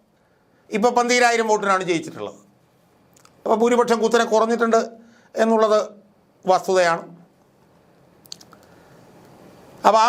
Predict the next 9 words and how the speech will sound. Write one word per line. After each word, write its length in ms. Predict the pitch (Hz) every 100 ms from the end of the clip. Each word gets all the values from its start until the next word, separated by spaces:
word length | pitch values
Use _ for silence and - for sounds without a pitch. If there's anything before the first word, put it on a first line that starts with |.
| 254
നിലയിൽ 260 | 262 262 269 277 285 - - _ _ - - - - -
ചേലക്കരയിലെ 520 | 247 254 254 254 254
ഭൂരിപക്ഷം 400 | 208 254 247 240 233
കുറച്ചു 200 | 233 240
കൊണ്ടുവന്നു 380 | 254 247 240 247 247 226
എന്ന 120 | 233 240
യു 60 | 240
ഡി 60 | 247 240
എഫിന് 220 | 240